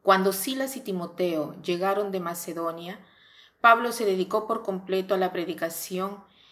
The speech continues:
y afirmó delante de los judíos que Jesús era el Mesías. Como éstos lo contradecían y lo insultaban, se rasgó las vestiduras y dijo:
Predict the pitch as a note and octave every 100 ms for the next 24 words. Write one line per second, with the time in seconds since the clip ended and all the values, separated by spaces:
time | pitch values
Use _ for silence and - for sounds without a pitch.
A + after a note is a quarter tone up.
0 | - - F#3 F#3 - G3 A3 A#3 F#3+ F3
1 | F#3+ G3 F#3 E3+ D#3+ - - E3 F#3 F#3
2 | F#3+ F#3+ F3+ E3+ - G#3+ A3+ - F#3+ F#3+
3 | F#3+ F3+ E3+ E3 - - D3 C3+ D3 -
4 | - _ _ _ _ _ _ - F#3+ F3
5 | F#3 G#3 G#3 - A3 A3 - _ _ _
6 | _ - F3+ F3+ F#3 F#3 F3+ F3 F3 -
7 | A3+ G3 E3 D#3+ - F3 F3 F3 - F3
8 | - F#3+ F#3 F#3 G3+ G#3 - - _ _
9 | - G3+ F#3 F#3 F#3 A3+ A3+ G#3+ F#3+ F#3
10 | - F3 F#3 G3+ G3 F3+ D#3+ D3+ - D3+
11 | -